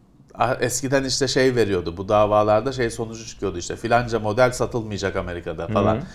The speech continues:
Speaker 1: Şimdi bu davalara konu olan modeller falan
Speaker 2: Yok.
Speaker 1: o kadar eski ki tozlu raflar şey, yani kullanan neredeyse kalmadı.
Speaker 2: Evet.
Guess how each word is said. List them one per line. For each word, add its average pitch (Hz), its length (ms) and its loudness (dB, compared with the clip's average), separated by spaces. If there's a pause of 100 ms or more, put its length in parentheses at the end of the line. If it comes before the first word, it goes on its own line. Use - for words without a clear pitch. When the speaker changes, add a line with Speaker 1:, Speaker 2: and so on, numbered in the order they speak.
(400)
Speaker 1:
Şimdi 151 420 2
bu 139 140 2
davalara 127 600 4
konu 117 220 -2
olan 117 260 2
modeller 107 580 0
falan 101 280 2
Speaker 2:
Yok. - 100 -8
Speaker 1:
o - 120 0
kadar 117 300 4
eski 110 360 0
ki 135 180 0
tozlu 123 380 0
raflar 131 380 2
şey, 127 160 0
yani 101 180 0
kullanan 127 580 -2
neredeyse 98 480 0
kalmadı. 90 540 0
Speaker 2:
Evet. 98 280 -6